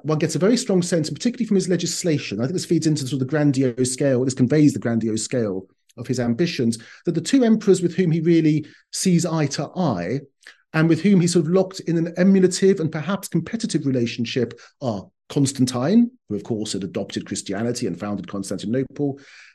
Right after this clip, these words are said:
and the early fifth century Emperor Theodosius the second, who of course had made a, a vital contribution in terms of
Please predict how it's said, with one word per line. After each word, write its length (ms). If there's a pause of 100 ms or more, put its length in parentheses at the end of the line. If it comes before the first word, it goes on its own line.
(100)
and 240
the 120
early 180
fifth 220
century 340
Emperor 240
Theodosius 500
the 80
second, 580 (400)
who 380
of 80
course 300
had 100
made 180
a, 100
a 120
vital 320
contribution 680
in 60
terms 240
of 80